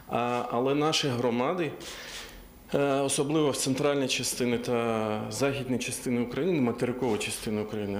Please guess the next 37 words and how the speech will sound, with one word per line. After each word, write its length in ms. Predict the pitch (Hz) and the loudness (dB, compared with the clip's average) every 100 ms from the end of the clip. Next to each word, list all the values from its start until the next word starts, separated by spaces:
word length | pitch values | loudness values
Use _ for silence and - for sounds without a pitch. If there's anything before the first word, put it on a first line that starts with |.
| 107 | 0
а 200 | 107 110 | 0 0
в 120 | 110 | -2
нашому 360 | 123 117 123 120 | -2 0 -2 -2
особистому 560 | - 120 123 - 117 | -2 -4 -4 -4 -6
складі, 480 | 110 - 127 123 117 | -6 -2 -2 0 0
е, 140 | 113 - 113 120 113 117 - - | 0 -2 -6 -6 -6 -8 -8 -8
зараз 420 | 117 120 120 113 | -2 0 0 0
нараховується, 760 | 110 107 - 127 120 117 - 123 110 | -2 -4 -4 -4 -2 -4 -4 -6 -6
якщо 340 | 113 110 - 123 | -4 -4 -4 -4
рахувати 500 | 120 113 120 117 110 | -4 -2 0 -2 -4
всі 300 | - - 135 | -2 2 2
громади, 480 | 113 110 131 160 127 | 2 0 0 0 -4
тільки 280 | - 147 123 | -4 -4 -2
на 100 | 110 | -2
материкову 440 | 110 110 107 110 | -2 -4 -4 -4
частину 360 | 107 - 139 113 | -4 -4 -6 -6
України, 260 | - 170 | -4 -6
це 160 | 170 139 | -4 -4
двадцять 420 | 117 123 - 120 | -2 -2 -2 -6
дві 220 | 110 147 | -2 0
громади. 500 | 113 107 104 123 185 - - - - - - - - - - - - - | 0 0 0 0 -2 -6 -10 -10 -10 -10 -10 -10 -10 -12 -14 -16 -12 -2
Е, 320 | 127 120 123 | 0 2 0
вони, 280 | 123 151 180 | 0 2 2
е, 340 | 170 107 143 | 2 2 0
продовжують 560 | 135 147 151 170 131 127 | 0 0 2 0 2 0
свою 220 | - 127 | 0 0
статутну 500 | 123 131 - 131 127 | 0 -4 -6 -6 -4
діяльність. 640 | 113 113 143 190 180 - - - | 0 2 2 0 -4 -6 -8 -10
Тобто, 280 | - 123 - | -8 -4 0
як 180 | 139 - | 0 0
ми 100 | 139 | -2
працювали, 580 | 135 123 - 165 95 170 | -2 -2 -2 0 0 0
так 260 | 160 151 | -4 -6
і 20 | |
працюємо 580 | 151 165 - 151 135 123 | -4 -4 -4 -2 0 0
далі. 260 | 107 95 64 | 0 0 0
Е, 260 | 69 65 | -4 -4